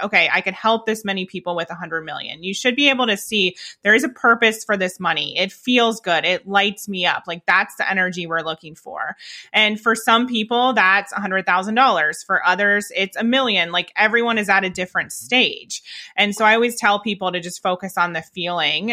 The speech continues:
and figure out what's in alignment for you right now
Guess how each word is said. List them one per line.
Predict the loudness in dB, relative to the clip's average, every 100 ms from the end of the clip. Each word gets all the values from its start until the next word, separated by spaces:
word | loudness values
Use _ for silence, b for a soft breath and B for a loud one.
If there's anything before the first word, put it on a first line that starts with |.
| -2
and | -2 -2
figure | -6 -2 0
out | 2
what's | 0 -2 -4
in |
alignment | -6 0 0 -2 -10
for | -10
you | -8 -2
right | -2 0
now | 0 2 2 2